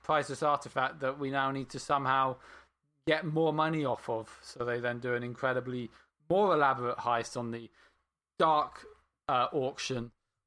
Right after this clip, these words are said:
where, uh, James and Farah join as well.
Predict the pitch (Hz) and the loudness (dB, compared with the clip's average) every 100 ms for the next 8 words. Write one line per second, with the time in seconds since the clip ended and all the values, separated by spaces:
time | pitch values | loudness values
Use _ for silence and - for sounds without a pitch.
0 | _ 135 123 120 123 - 143 123 123 123 | _ 2 4 2 0 0 2 2 0 0
1 | 143 131 131 120 123 120 113 _ _ - | 0 2 0 -4 -6 -8 -14 _ _ 0
2 | 127 123 120 117 - - 143 127 123 123 | 2 4 2 0 -4 -4 2 4 2 0
3 | 117 120 139 135 131 127 | -4 2 4 4 2 -2